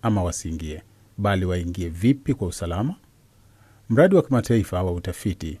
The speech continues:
Disrupting Harm, ulioanzishwa mwaka elfu mbili kumi na tisa, ulikusudia kutoa ushahidi namna teknolojia ya kidigitali inavyowezesha ukatili wa kingono dhidi ya watoto na kutathmini mifumo ya ulinzi wa watoto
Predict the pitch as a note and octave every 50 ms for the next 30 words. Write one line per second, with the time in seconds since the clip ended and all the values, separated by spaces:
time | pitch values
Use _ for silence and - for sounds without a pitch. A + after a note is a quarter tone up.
0 | - _ - F#2+ F#2 F2 - - - F#2+ F#2 - - G2+ F#2+ F2+ - - C3 A2+
1 | F2+ D#2+ E2 E2+ - _ _ _ _ _ _ - G#2+ G2 G2 G2 G2 G2 A#2 A2
2 | - A#2 G#2 G#2+ G#2 G2 - G2+ F2+ - G#2 F#2 G#2 G2 F#2+ F#2 - G2 F#2 F2
3 | E2+ E2+ - - B2+ - - G#2+ F#2+ F#2+ - _ _ _ _ _ _ _ _ _
4 | - A#2+ B2 A#2 B2 - - C3+ C#3 F#3+ F#3 D3 - C#3+ - - C#3 C3 A#2+ -
5 | - A#2 G2+ A2 B2 B2 A#2+ A#2+ B2 A#2+ A#2 A2+ A#2 A2+ A2 G#2+ G2+ - G2 -
6 | G#2+ G2 F#2+ F#2+ G#2 G2+ F#2+ - G2+ G2 G2 F#2+ - - A#2+ F#2 E2+ F2 F2+ E2+
7 | F2+ E2+ E2 F2+ F2+ F2 F2 A2 A#2 A2 - A2 G2 - G#2 F#2+ - - G#2+ G2
8 | F#2+ F2+ - - F#2+ F#2+ - - D#3+ C#3 A2+ G2 E2+ G2 E2+ E2+ E2 D2+ D#2 -
9 | - G2 G2 - - A2+ G#2+ - _ _ _ _ _ _ _ _ _ _ A2+ A2
10 | A2+ G#2+ - - A2 - A#2+ G#2 - - C3+ C#3+ D3 B2+ G2 F#2 F#2 G#2 C3 -
11 | _ A#2 G#2+ G2+ - - - B2+ A2+ G#2+ F#2+ F2 F2 F2 F2+ A2 D3+ F3+ D#3+ C#3
12 | C3 B2+ A#2 A2 - - A#2+ G#2 - G2 F#2 F2